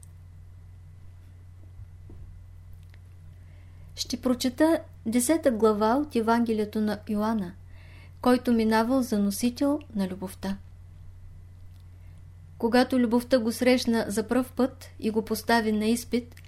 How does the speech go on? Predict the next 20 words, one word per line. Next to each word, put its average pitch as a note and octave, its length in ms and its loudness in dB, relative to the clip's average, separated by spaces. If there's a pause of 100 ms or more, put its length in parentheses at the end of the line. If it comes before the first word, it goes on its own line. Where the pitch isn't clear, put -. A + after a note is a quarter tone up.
(680)
той C#4+ 180 8
избяга, A#3 580 4 (120)
като - 220 -4
остави A3 360 0
дрехата G3+ 480 -2
си. - 260 -14 (1000)
Йоан A#3 500 2 (100)
е G#3+ 80 0
един G#3+ 340 4
от B3 160 0
апостолите, A#3 880 0 (140)
който C#4 340 4
е B3 40 4
живял A#3 400 4
най-дълго A#3 720 2
време G#3 340 0
на F#3 140 -2
земята. F3 480 -8 (1200)
Защо B3 400 2
остана A#3 580 2